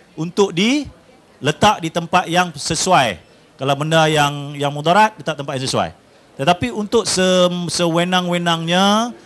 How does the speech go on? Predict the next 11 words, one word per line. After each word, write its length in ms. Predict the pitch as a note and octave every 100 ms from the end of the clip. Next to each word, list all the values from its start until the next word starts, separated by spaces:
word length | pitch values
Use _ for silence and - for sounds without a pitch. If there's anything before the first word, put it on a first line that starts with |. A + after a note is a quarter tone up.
| - - - - - -
tanpa 480 | - D#3 F3 G#3+ G3
diskusi 400 | F3 - F#3+ F#3
tersebut, 640 | F3+ F3 E3+ G3+ G#3+ A3+ -
tanpa 400 | F3 F3+ G3+ F3+
dibuktikan, 880 | F3 F#3 - F#3+ - G#3+ G3 G3
terus, 320 | F#3+ F#3 G3 F3 E3 - - _
terus 320 | F3 F3+ G3 - - - - -
kita 240 | - D3+ E3+
panggil 240 | E3+ G3 G3 - -
secara 400 | D#3+ F3+ F#3 F#3
unilateral, 960 | F3 F#3 F3+ F3 F#3 G3 F3 A2 F2+